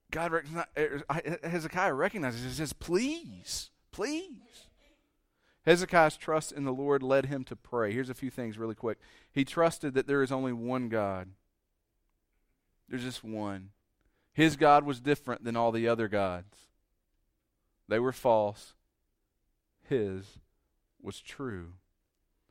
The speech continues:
He trusted that God cared about him and his people.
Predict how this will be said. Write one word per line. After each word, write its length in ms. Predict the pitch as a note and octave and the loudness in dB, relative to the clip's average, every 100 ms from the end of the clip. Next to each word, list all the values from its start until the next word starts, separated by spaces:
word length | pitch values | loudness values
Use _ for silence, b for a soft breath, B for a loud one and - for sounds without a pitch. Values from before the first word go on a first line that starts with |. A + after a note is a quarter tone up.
| _ - | _ -2
He 100 | C#3 | 2
trusted 500 | F#3 F#3 - G#3 E3+ | 8 8 6 -4 -2
that 140 | - | 0
God 300 | C3+ D3+ D3+ | 4 4 4
cared 420 | - E3+ E3+ F#3 D#3 | -2 -2 2 0 0
about 340 | C#3 C3 A2 | 4 6 6
him 400 | C3+ D#3 D#3+ D3+ - | 0 -4 -4 -6 -8
and 140 | B2+ | -8
his 160 | B2 A#2 | -6 -8
people. 540 | - C#3+ C3+ G2+ F#2+ | -10 -14 -12 -10 -12